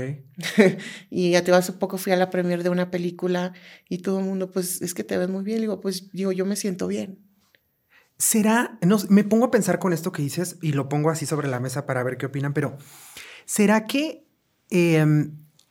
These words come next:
Speaker 2: el tema físico, o sea, al final sabemos que, eh, con todo, a lo largo de estos episodios nos hemos dado cuenta de lo integrado que está nuestro cuerpo, de las reacciones que tiene nuestro cuerpo, desde cosas mínimas, bueno, <laughs> que ya vemos que no son tan mínimas como lo que ingerimos,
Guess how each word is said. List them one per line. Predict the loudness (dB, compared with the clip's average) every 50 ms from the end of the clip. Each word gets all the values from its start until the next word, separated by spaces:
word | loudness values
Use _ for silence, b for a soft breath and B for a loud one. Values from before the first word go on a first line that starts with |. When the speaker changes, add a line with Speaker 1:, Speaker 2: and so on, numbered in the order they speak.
| _ _ _ _ _ _ _ _
Speaker 2:
el | 0 0 0 2
tema | 2 4 4 4 2 2
físico, | 0 -2 -2 -2 0 -2 -4 -8 -6 -6 -6 -8 -8 -12 _ _ _ _
o | -10
sea, | -8 -6
al | -4
final | 0 2 2 2 2
sabemos | 2 2 2 0 -2 -2
que, | -2 -4 -4 -4 -6 -14 -16
eh, | -16 -16 -16 -12 -6
con | -4 -4 2
todo, | 4 6 6 6 6
a | 4
lo | 2 0 0 0
largo | 2 4 4 4 4 4 2 0
de | 0
estos | -2 -2 -4 -4 -4
episodios | -4 -4 -4 -6 -4 -2 -2 -2 -2
nos | -2 -2 -2
hemos | -2 -2 -2 0
dado | 0 -2 0
cuenta | -2 -2 -2 0 -2 0
de | 0 0 0
lo | 0 0 0 -2
integrado | -2 -2 -2 0 0 0 0 0 0 0 2 2 2 2 0
que | -2
está | -4 -2 -2 -4
nuestro | -4 -4 -6 -8 -10 -8
cuerpo, | -6 -6 -6 -6 -6 -10 -12 -14 -14 B B B B B B B B B 4
de | 4
las | 6 6 6 4
reacciones | 4 2 0 0 0 2 2 4 4 2 2 0
que | 0 0
tiene | 0 0 0 2
nuestro | 0 0 -2 -2 -4 -6 -6 -4
cuerpo, | -2 0 0 0 0 0 -2 -2 -2 -4 -6
desde | -4 -2 0 0 -2 -2
cosas | -2 -2 -2 -2 -2 -2 0
mínimas, | 0 0 0 0 0 0 0 -2 -2 -4 -8 -4
bueno, | -2 -2 -2 -2 -6 -12
<laughs> | -6 -2
que | 2 2
ya | 4 4
vemos | 6 4 4 2 2 0
que | 0 0
no | 0
son | 2 0 0
tan | 2 2 2
mínimas | 2 2 2 0 -2 -2 -4
como | -4 -4 -2 -2
lo | -4 -4
que | -2 -2
ingerimos, | -2 -2 -2 -2 0 0 2 2 2 0 -2 -4 -6 -10 -14